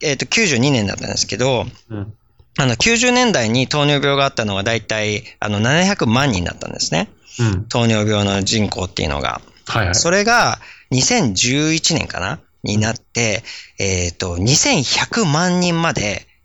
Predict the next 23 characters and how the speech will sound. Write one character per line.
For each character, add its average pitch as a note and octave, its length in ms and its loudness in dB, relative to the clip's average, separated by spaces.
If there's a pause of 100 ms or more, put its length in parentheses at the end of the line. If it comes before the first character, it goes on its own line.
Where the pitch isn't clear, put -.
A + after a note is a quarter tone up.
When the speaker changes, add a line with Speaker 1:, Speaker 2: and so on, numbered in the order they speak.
Speaker 2:
う B2 120 0
ん。 G2 100 -4
Speaker 1:
糖 D3+ 200 0
尿 D3 100 4
病 C#3 180 0
の B2+ 80 2
人 A#2+ 160 0
口 A2+ 120 -4
が G2 60 -6
増 - 140 -2
え B2 60 0
ち - 100 -4
ゃ - 20 -10
っ - 40 -18
た - 100 -6
ん - 60 -12
で - 20 -2
す - 100 -2
よ。 - 60 -20 (440)
Speaker 2:
あ G2+ 100 0
ら - 180 -4
あ - 20 -6
ら。 - 480 -10